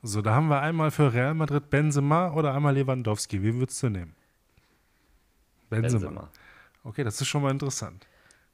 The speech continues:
Speaker 1: Äh, ich will nur sagen, Lewandowski hat für F C Bayern München gespielt, mehrere Jahre, x Rekorde gebrochen. Er nimmt
Speaker 2: Ja, aber Benze-, also wenn ich die mal, wenn ich die
Speaker 1: Ja,
Speaker 2: Wahl
Speaker 1: das
Speaker 2: habe,
Speaker 1: sind immer die
Speaker 2: Benzema
Speaker 1: Wahl.
Speaker 2: in meinem Verein, also der, der hat so viele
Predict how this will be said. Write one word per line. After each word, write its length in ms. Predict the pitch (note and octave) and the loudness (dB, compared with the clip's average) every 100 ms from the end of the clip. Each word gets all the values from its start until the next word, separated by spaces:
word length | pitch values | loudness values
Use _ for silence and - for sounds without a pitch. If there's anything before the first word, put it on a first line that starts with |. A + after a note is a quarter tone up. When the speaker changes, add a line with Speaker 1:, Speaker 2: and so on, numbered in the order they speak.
| _ _ | _ _
Speaker 1:
Äh, 260 | G#2+ G2+ G#2 | -8 -6 -2
ich 100 | - | 4
will 80 | B2 | 6
nur 100 | A2+ | 8
sagen, 240 | B2 A#2+ | 8 6
Lewandowski 460 | A#2+ A#2+ B2 - B2+ | 6 6 4 4 2
hat 80 | B2 | 2
für 100 | B2+ | -2
F 100 | - | 0
C 100 | A#2+ | 4
Bayern 200 | A#2 C3 | 6 4
München 260 | B2+ C3 | 4 4
gespielt, 420 | A#2+ A#2+ B2+ B2 A#2 | 2 2 4 4 6
mehrere 300 | C3+ C3 A#2 | 6 6 4
Jahre, 380 | A#2+ B2 B2+ C3 | 4 2 0 -4
x 240 | - - | -4 -4
Rekorde 420 | A#2+ A2 C3 B2+ | -2 0 2 4
gebrochen. 640 | A#2+ G#2+ A2+ A#2+ C3+ C3+ - - - _ - | 4 2 2 2 2 -2 -8 -20 -20 _ 0
Er 100 | A2+ | 2
nimmt 180 | A#2+ - _ _ _ _ - | 2 -2 _ _ _ _ -16
Speaker 2:
Ja, 260 | D#2+ F2 F#2+ | -4 0 2
aber 180 | F2 E2 | 2 2
Benze-, 300 | F#2 F2+ F2 | 2 0 -4
also 200 | F2+ F2+ | 0 0
wenn 140 | G2 | 0
ich 100 | F#2 | -2
die 120 | F#2+ | -4
mal, 240 | F#2 D2 F2 | -4 -4 -6
wenn 100 | F2+ | -8
ich 80 | |
die 120 | - A#2+ | -2 2
Speaker 1:
Ja, 0 | |
Speaker 2:
Wahl 100 | G#2 | 2
Speaker 1:
das 100 | F#2+ | 2
Speaker 2:
habe, 100 | C#3+ | 2
Speaker 1:
sind 20 | |
immer 80 | A#2+ | 0
die 80 | |
Speaker 2:
Benzema 120 | F2+ F2+ | -2 -2
Speaker 1:
Wahl. 160 | G2 | -2
Speaker 2:
in 60 | F2+ | 0
meinem 200 | F2+ E2 | -4 -4
Verein, 240 | F2 - - | -6 -6 -6
also 220 | E2 E2 | -6 -8
der, 240 | - B1 | -12 -14
der 280 | - E2 F2+ | -6 0 0
hat 80 | F2 | -2
so 500 | E2+ G2 B2 B2 A2 | -10 -2 0 2 -2
viele 600 | - A2+ G#2+ F#2 E2+ | -6 -8 -4 -4 -4